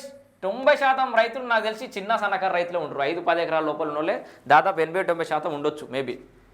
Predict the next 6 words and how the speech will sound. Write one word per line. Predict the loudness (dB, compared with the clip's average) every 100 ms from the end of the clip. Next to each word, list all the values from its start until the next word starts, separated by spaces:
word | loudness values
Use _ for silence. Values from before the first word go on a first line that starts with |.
| -14
మన | -8 -4 -4 -4 -4 -4
సబ్జెక్ట్ | -2 0 0 0
కరెక్షన్ | 0 0 -2
ఏమైనా | -2 -2
ఉంటే | 0 2
ఉండొచ్చు. | 2 0 -2 -4 -10